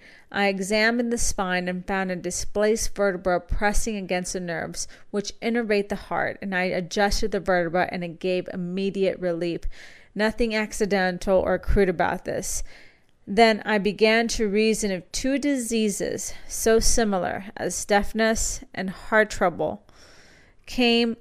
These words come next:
from an impingement, a pressure on a nerve, were not other diseases due to similar cause? And so thus the science or knowledge and art of adjusting of chiropractic were formed at that time. And so Palmer coined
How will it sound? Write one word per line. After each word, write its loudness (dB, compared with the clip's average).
from 0
an -2
impingement, 2
a -4
pressure 10
on 0
a -2
nerve, 2
were 2
not 0
other 6
diseases 0
due -2
to -2
similar 0
cause? -2
And 2
so 8
thus 6
the 2
science 4
or 2
knowledge 4
and -4
art 6
of 0
adjusting 2
of -6
chiropractic 0
were -4
formed -6
at -6
that -8
time. -8
And -10
so -2
Palmer -2
coined 2